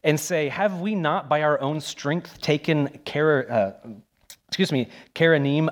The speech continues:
our, for ourselves? For behold, I am going to raise up a nation against you, O house of Israel, declares the Lord of hosts, and they will afflict you from the entrance of Hamath to the brook of the Arabah.'"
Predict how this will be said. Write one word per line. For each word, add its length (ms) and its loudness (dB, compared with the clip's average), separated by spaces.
our, 180 4
for 280 0
ourselves? 680 0
For 120 4
behold, 520 2
I 120 2
am 140 2
going 280 2
to 120 -6
raise 400 0
up 100 0
a 60 0
nation 340 -2
against 440 -4
you, 360 2
O 100 0
house 280 2
of 120 -6
Israel, 280 0
declares 400 0
the 80 -6
Lord 220 0
of 100 -4
hosts, 400 -4
and 140 0
they 120 4
will 180 6
afflict 420 -2
you 80 2
from 200 2
the 120 -2
entrance 480 -2
of 140 -4
Hamath 520 -2
to 120 -2
the 100 0
brook 520 2
of 360 2
the 200 -4
Arabah.'" 540 0